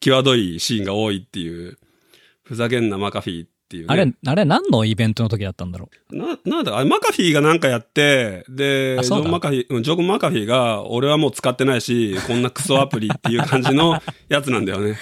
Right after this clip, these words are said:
Speaker 2: <laughs>
Speaker 1: 「あんなめんどくさい、
Speaker 2: そうだそうだ。
Speaker 1: うざいの入れねえよ、俺は」とかって言って、
Speaker 2: うんうん。
Speaker 1: <laughs> 言ってるやつなんだけど、まあ、自分はもうとっくに辞めちゃってるからね。
Speaker 2: あの人今アメリカにだからいないっしょ？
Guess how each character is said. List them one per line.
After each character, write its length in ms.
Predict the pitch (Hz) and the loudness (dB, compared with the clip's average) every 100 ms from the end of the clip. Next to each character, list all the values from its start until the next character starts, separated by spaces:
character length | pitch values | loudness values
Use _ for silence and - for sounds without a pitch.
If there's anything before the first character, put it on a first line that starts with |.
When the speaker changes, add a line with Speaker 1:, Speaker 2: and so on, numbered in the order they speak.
| - | -14
Speaker 2:
<laughs> 80 | - - | -18 -12
Speaker 1:
「あ 140 | - | -2
ん 140 | 160 180 | 0 2
な 80 | 180 | 2
め 100 | 175 | 2
ん 60 | |
ど 80 | 123 | 2
く 60 | 101 | 2
さ 60 | |
い、 20 | |
Speaker 2:
そ 60 | 107 | 0
う 20 | |
だ 0 | |
そ 60 | 117 | 0
う 40 | |
だ。 60 | 127 | 0
Speaker 1:
う 20 | |
ざ 160 | 151 147 | 2 0
い 40 | |
の 120 | 120 | 0
入 80 | 110 | 0
れ 120 | 131 | 2
ね 80 | 139 | 4
え 40 | |
よ、 120 | 135 101 | 4 2
俺 120 | 95 | -2
は」 160 | 101 | -4
と 100 | 107 | -4
か 100 | 101 | -6
っ 20 | 90 | -8
て 140 | - | -8
言 20 | |
っ 40 | 90 | -10
て、 440 | - 113 98 90 | -2 -2 -2 -2
Speaker 2:
う 60 | 113 | 0
ん 20 | |
う 40 | |
ん。 260 | 101 101 92 107 113 - 147 | 2 0 -2 -6 -8 -6 -4
Speaker 1:
<laughs> 400 | 151 156 - _ | -4 -8 -20 _
言 80 | - | -10
っ 20 | |
て 160 | - 113 | -4 -2
る 60 | |
や 100 | 110 | -2
つ 120 | 107 95 | -2 -4
な 60 | |
ん 20 | 87 | -6
だ 120 | 85 | -8
け 100 | 85 | -8
ど、 400 | 92 85 85 92 | -8 -8 -12 -6
ま 100 | 156 | -2
あ、 20 | |
自 100 | 139 | 0
分 100 | 117 | 4
は 60 | 143 | 4
も 60 | 143 | 2
う 20 | |
と 80 | 113 | 0
っ 40 | |
く 80 | 113 | 0
に 40 | |
辞 80 | 107 | 0
め 60 | 107 | 0
ち 40 | |
ゃ 40 | |
っ 20 | 110 | -2
て 100 | 113 | -2
る 60 | |
か 100 | 104 | -4
ら 60 | 82 | -2
ね。 200 | 117 - _ _ _ | -2 -2 _ _ _
Speaker 2:
あ 100 | 156 | -2
の 60 | |
人 120 | 254 190 | 2 2
今 180 | 165 | 4
ア 40 | 113 | 4
メ 80 | 143 | 2
リ 80 | 180 | 2
カ 100 | 190 | 2
に 80 | |
だ 80 | 117 | 2
か 60 | 101 | -2
ら 40 | |
い 40 | 101 | 0
な 100 | 131 | 0
い 40 | |
っ 20 | |
し 160 | 113 - | 0 -4
ょ？ 120 | 90 | -10